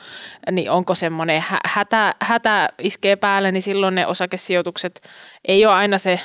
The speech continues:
paras vaihtoehto tai niitä ei kannata olla ainakaan kauhean paljon. Mutta sitten, niin kuin, perinteisesti ollaan ajateltu, että mitä pidempi sijoitusaika, niin sitä enemmän voi olla sitä osakesijoitusta.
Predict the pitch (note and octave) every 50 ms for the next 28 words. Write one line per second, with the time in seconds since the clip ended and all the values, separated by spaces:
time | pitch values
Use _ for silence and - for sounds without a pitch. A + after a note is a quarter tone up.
0 | - _ _ - F#3+ F#3 F#3 F#3 F#3 - - F#3+ F3 F3 - - F3+ F3 - -
1 | F3+ - F3 F3 F3 F3 E3+ F3 E3+ D#3+ E3 E3 E3+ E3 E3 D#3+ D#3+ E3 E3 E3
2 | E3 E3+ - C#3+ C3 - - D3+ D#3 D#3+ D#3 C3+ D#3+ - D#3+ F3 G3 G#3 A3+ A#3+
3 | B3 C4+ - - - - - - - - - - - - - G3+ G3+ G3 - G3
4 | - C#4 C#4 - D4 B3 A3 A3 G#3+ - G3+ - B3+ B3+ C4 C#4+ C#4 B3+ A3+ G3+
5 | G3 G3 F3+ - - E3+ F3 F3 E3+ E3 F#3 G3 F#3 F3+ - E3+ E3 E3 D#3+ -
6 | E3+ E3 E3 E3 - _ _ - E3+ - - _ - F3+ G#3 A3 - A3 G3 -
7 | _ - A#3+ C4+ D4 D#4+ D#4+ C#4 A3+ G#3+ - G#3+ G3+ G3+ F#3+ F#3+ - - F3+ E3+
8 | F3+ F3+ F3 - - E3+ F3 - - - - _ _ - F3 F3+ F3 - F3 F3+
9 | F#3 F3+ F3 E3+ - - - - - - - - _ - G3 F#3+ F#3+ F#3+ F3+ F3+
10 | F3 E3 F3 F3 E3 D#3+ D#3 D3+ C#3+ - - C#3 - D3+ - - - F3+ - G3+
11 | G3 - A#3+ - - C#4 C#4 C#4 C#4 C#4+ - - - D#4+